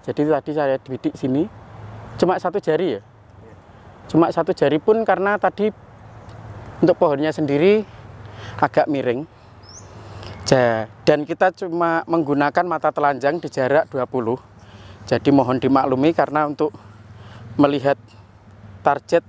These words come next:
sudah kabur. Untuk target segitu mungkin buruan sudah kena. Nah, untuk akurasinya juga bagus. Tidak, tidak, eh, tidak melenceng banyak, ya. Jadi cuma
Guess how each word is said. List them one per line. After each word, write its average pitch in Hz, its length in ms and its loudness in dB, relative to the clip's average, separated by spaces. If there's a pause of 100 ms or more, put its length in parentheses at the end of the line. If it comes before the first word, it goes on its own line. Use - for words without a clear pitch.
(240)
sudah 139 400 -4
kabur. 127 480 -8 (320)
Untuk 139 480 -12 (400)
target 143 320 0
segitu 151 480 -2
mungkin 160 480 0 (480)
buruan 135 240 4
sudah 147 240 -8
kena. 113 400 -6 (880)
Nah, 135 240 2
untuk 135 240 2
akurasinya 151 640 0
juga - 240 -4
bagus. - 560 -4 (800)
Tidak, 139 400 0 (1040)
tidak, 139 320 0 (320)
eh, 131 320 0
tidak 139 320 -4 (240)
melenceng 139 640 -4
banyak, 135 320 -2
ya. 107 160 -14 (400)
Jadi - 240 -4
cuma 156 160 2